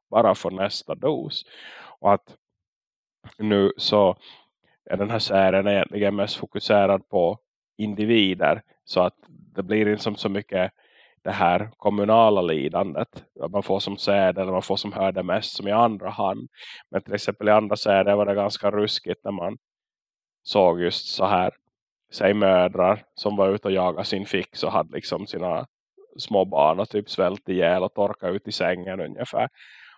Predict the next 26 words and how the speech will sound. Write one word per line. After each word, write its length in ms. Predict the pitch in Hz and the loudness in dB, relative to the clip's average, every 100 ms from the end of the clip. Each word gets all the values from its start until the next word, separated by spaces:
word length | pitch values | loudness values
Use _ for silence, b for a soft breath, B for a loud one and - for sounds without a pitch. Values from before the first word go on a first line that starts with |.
| _ | _
Och 140 | - | 0
att 140 | 104 - _ B B B B _ _ _ _ _ _ _ _ _ _ _ _ _ _ | 0 0 _ B B B B _ _ _ _ _ _ _ _ _ _ _ _ _ _
jag 120 | 110 | -6
tror 320 | 107 101 104 101 | 0 4 6 6
att 300 | 98 - - _ | 4 -4 -20 _
den 180 | 107 113 | -4 -2
här 80 | |
serien, 720 | 113 - 120 110 113 107 104 - - | -2 4 4 6 4 4 2 -8 -18
de, 280 | - 117 110 | -4 -2 0
de 100 | 120 | -2
försöker 480 | 117 - 113 - | -4 0 0 2
väl 140 | 117 107 | 0 2
göra 200 | 104 104 | 2 2
den 140 | 104 | 0
så 140 | - 101 | -2 -2
lättsmält 560 | 104 - - 101 98 | -2 -2 -4 -2 -2
som 200 | - 98 | -2 -2
möjligt 400 | 101 101 90 85 | 2 2 2 -2
för 120 | - | -4
att 60 | 92 | -6
nå 180 | 95 92 | -2 -4
ut 100 | - | -4
till 80 | 90 | -6
en 80 | |
större 360 | - 98 95 82 | -4 -2 -2 -4
publik. 480 | - 95 98 - | -8 -6 -6 -6